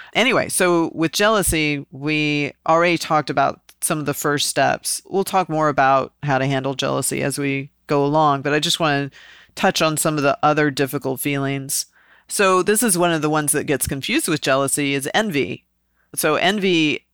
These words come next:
is not so much that you're worried of, you know, losing your partner or something. It can be just you want what that person has. Like, you know, in the book, I give the example of, you know, my partner at the time had this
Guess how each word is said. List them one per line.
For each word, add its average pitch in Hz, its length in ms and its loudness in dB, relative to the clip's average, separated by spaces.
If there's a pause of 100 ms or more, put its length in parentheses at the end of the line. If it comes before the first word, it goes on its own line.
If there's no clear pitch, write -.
is 147 580 0 (180)
not 156 400 2
so 156 220 0
much 151 380 0
that 123 140 -4
you're 143 340 0
worried 147 440 0
of, 135 440 -2 (340)
you 214 80 -2
know, 156 80 2
losing 165 540 0
your 143 120 0
partner 170 480 0
or 143 60 -2
something. 143 540 -2
It 156 180 -2
can 165 140 -2
be 156 180 2
just - 500 -2 (420)
you 190 200 0
want 180 420 2
what 156 300 0
that 151 280 2
person 143 440 -4
has. 139 840 -2
Like, - 320 -2 (100)
you 165 120 -2
know, 139 160 2
in 135 140 -2
the 143 80 0
book, 151 200 0
I 139 80 4
give 135 160 0
the 139 80 2
example 139 640 2
of, 135 260 -2
you 151 140 -2
know, 131 280 -2
my 139 200 0 (260)
partner 139 360 0
at 127 100 -2
the 139 80 -2
time 135 340 2
had 143 180 0
this - 320 -4